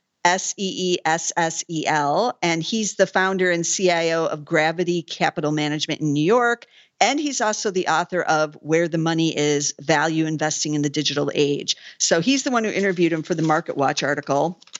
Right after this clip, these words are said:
And he found a couple key things. So, um, let's talk a little bit more about what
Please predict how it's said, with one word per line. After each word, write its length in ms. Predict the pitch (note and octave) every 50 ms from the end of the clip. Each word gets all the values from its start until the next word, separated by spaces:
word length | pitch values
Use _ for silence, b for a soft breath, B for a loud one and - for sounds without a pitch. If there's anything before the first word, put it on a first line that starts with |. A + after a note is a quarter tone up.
| - - - _ - - _ _ _ - -
And 400 | - G3 F#3 F#3+ F#3 F#3 F#3+ F#3
he 200 | F3 E3 F3 G3
found 460 | E3+ - A#3 G3+ G3+ G3+ G3+ G3+ G3+ G3
a 60 | G3
couple 500 | - A3 G3 - G#3+ G#3 G#3 G#3+ G#3 G#3
key 260 | - - A#3+ A#3 A#3
things. 520 | - C#4 D4 F4 D4 F3 C#3+ - - - - -
So, 560 | - - - - F3+ F3+ F3+ F3 E3+ E3+ B B B B B B B B - -
um, 460 | F#3+ F3+ F3+ F3 F3 F3+ F3+ F3+ - -
let's 440 | F3 F3 F3 - - - - - - _ -
talk 280 | - - F#3+ G3+ G3 -
a 60 | G#3
little 200 | F#3+ G3 F#3+ G3
bit 160 | F3+ F#3+ - F#3
more 240 | F#3+ A3 A#3+ A3+
about 340 | F3 - E3 D#3 D#3 D3+ -
what 420 | C#3 C#3+ D3+ D#3+ E3 E3+ - -